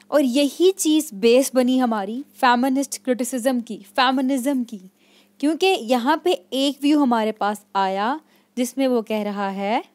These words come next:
कि वुमेन जो हैं वो एक्सटेंशंस नहीं है किसी भी मैन की, वो डॉक्टर, टीचर, सेक्रेटरीज कुछ भी बन सकती हैं। और कुछ भी के अंदर कौन से रोल आते हैं? वो रोल जो कि सोसाइटी ने ascribed किए हैं उनके लिए, मतलब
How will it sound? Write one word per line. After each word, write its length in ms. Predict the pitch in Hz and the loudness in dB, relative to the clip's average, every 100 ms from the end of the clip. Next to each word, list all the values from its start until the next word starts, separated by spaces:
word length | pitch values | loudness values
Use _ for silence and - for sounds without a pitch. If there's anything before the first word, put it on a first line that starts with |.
| _ _ _ _ - | _ _ _ _ -6
कि 80 | 240 | -2
वुमेन 360 | 233 247 320 | 0 0 0
जो 120 | 302 320 | -2 -2
हैं 100 | 349 | -2
वो 180 | 320 - | -2 -4
एक्सटेंशंस 640 | 247 - 269 262 320 311 | -6 -8 -6 -4 -4 -4
नहीं 260 | 240 233 240 | -2 -4 -2
है 120 | 302 | -4
किसी 300 | - 277 285 | -4 -6 -4
भी 120 | 254 | -2
मैन 340 | 247 214 202 202 | -2 -4 -8 -10
की, 280 | 254 277 - _ _ _ - | -6 -8 -8 _ _ _ -6
वो 160 | 226 226 | 0 0
डॉक्टर, 640 | 214 233 233 285 277 277 _ - | 2 0 2 0 2 0 _ -6
टीचर, 560 | 240 214 - 262 269 269 | -6 -4 0 0 0 -6
सेक्रेटरीज 760 | - 254 262 208 269 254 269 - _ _ _ - | -8 -4 -4 -4 -4 -2 -2 -6 _ _ _ -4
कुछ 220 | 330 - | -2 2
भी 100 | 320 | 2
बन 220 | 254 214 | 2 0
सकती 440 | 202 190 _ 202 196 | -2 -12 _ -12 -10
हैं। 180 | 170 - _ _ _ _ _ _ _ _ _ - | -12 -16 _ _ _ _ _ _ _ _ _ -4
और 220 | 247 254 _ | -4 -4 _
कुछ 220 | 330 330 - | -4 -2 0
भी 100 | 320 | 2
के 120 | 359 | 2
अंदर 220 | 320 339 | 0 -4
कौन 240 | 330 330 | -2 -4
से 140 | 330 349 | -2 -2
रोल 200 | 320 311 | 0 0
आते 220 | 285 311 | -2 -4
हैं? 220 | 311 359 _ - | -6 -6 _ -14
वो 300 | 226 269 320 | -6 2 4
रोल 320 | 320 262 254 294 | 4 2 2 -2
जो 240 | 226 240 | -4 -4
कि 180 | 226 285 | -4 -10
सोसाइटी 480 | 285 269 233 233 269 | -8 -4 -4 -4 -4
ने 180 | 285 | -4
ascribed 480 | 269 - 262 262 247 | -4 -2 0 0 -2
किए 120 | 247 | -8
हैं 80 | 226 | -6
उनके 260 | 190 185 185 | -8 -10 -10
लिए, 140 | 185 | -10
मतलब 300 | 190 202 226 | -10 -6 -6